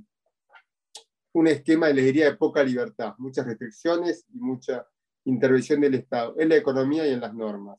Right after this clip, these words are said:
Les diría que eso es lo que más hemos vivido, eh, y sobre todo hay que esta-, a-, estar muy preventivo con lo que pasó en,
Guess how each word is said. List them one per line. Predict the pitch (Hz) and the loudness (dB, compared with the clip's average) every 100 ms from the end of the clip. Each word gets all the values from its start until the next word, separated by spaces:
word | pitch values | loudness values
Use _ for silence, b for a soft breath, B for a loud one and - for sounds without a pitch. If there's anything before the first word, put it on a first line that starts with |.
| _ | _
Les | 107 110 | -8 -6
diría | 113 120 | -4 -4
que | 113 | -6
eso | - | -8
es | 113 | -8
lo | |
que | 104 | -6
más | 107 110 - _ | -8 -8 -12 _
hemos | 120 110 | -8 -6
vivido, | 113 120 120 127 131 - _ _ _ _ _ _ - | -6 -6 -4 -4 -6 -12 _ _ _ _ _ _ -6
eh, | 110 107 107 104 208 104 _ _ _ _ | -2 -2 -2 -4 -6 -8 _ _ _ _
y | 127 | -6
sobre | - 120 110 | -2 -2 2
todo | 147 | 4
hay | 135 | 4
que | 117 | 0
esta-, | - - | -4 -6
a-, | 127 - - | -8 -8 -12
estar | 131 - 131 | -12 -2 0
muy | 123 139 139 | 4 2 4
preventivo | 131 123 120 113 135 135 143 147 _ _ _ _ _ _ _ _ | 2 2 -2 -2 -2 2 0 0 _ _ _ _ _ _ _ _
con | 113 | -6
lo | 110 | -4
que | 107 | -4
pasó | 107 110 - 123 120 117 123 | -6 -8 -4 0 0 -2 -8
en, | 110 104 | -6 -6